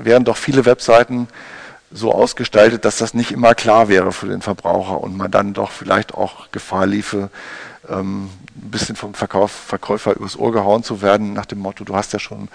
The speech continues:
ähm, verbindlich bestellt“, obwohl eigentlich aus juristischer Sicht vielleicht eine verbindliche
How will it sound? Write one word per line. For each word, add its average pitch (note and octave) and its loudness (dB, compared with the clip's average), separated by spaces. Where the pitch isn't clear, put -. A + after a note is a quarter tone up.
ähm, F#2+ -8
verbindlich G2+ -8
bestellt“, G2 -2
obwohl G2+ -10
eigentlich G#2 -2
aus - -14
juristischer G#2 -10
Sicht G2 -14
vielleicht F#2 -8
eine - -20
verbindliche - -16